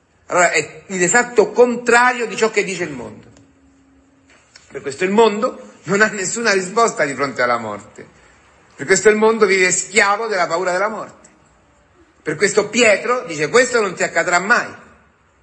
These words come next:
Anche perché, e qui c'è la chiave fondamentale di tutte le nostre sofferenze,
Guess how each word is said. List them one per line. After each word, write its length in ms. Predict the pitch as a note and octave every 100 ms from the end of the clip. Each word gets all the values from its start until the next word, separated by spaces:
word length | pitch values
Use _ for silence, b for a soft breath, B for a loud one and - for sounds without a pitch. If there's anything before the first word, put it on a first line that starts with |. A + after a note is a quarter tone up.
| _ _ _ _ _ _ _ _ _ _ _ _ _ -
Anche 400 | F3+ F3 F3 -
perché, 880 | D#3 D3+ E3+ D3 D3+ G3 - - _ _
e 120 | A2
qui 120 | -
c'è 400 | D3 D#3 C#3 - -
la 140 | A#2+
chiave 680 | A#2 F3 D#3+ A#2 G#2+ G2+ -
fondamentale 1300 | - - G3 F3+ E3 D#3+ D3+ G3+ F3+ B2+ A2+ - -
di 140 | - C3
tutte 300 | A#3 - E3
le 60 |
nostre 340 | D#3+ E3 - D3+
sofferenze, 840 | D3+ D3 D#3+ D3 A#2 A2+ - F3